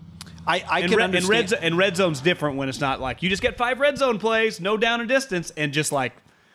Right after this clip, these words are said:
Speaker 2: there's ten seconds, you
Speaker 1: Yeah.
Speaker 2: better figure it out.
Speaker 1: Yeah. Well, I love when the two-minute drill ends with red, like, it leads right to red zone, right? Um, but I think when you think about this team specifically, and this is where I think it,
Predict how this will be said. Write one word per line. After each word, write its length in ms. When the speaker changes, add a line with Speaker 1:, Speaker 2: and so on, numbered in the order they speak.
Speaker 2:
there's 180
ten 220
seconds, 580
you 80
Speaker 1:
Yeah. 80
Speaker 2:
better 140
figure 260
it 80
out. 220
Speaker 1:
Yeah. 180
Well, 180
I 120
love 240
when 100
the 60
two-minute 320
drill 180
ends 320
with 140
red, 180
like, 160
it 80
leads 380
right 240
to 80
red 240
zone, 260
right? 220
Um, 320
but 120
I 80
think 200
when 80
you 80
think 160
about 200
this 160
team 200
specifically, 520
and 80
this 160
is 100
where 360
I 80
think 200
it, 80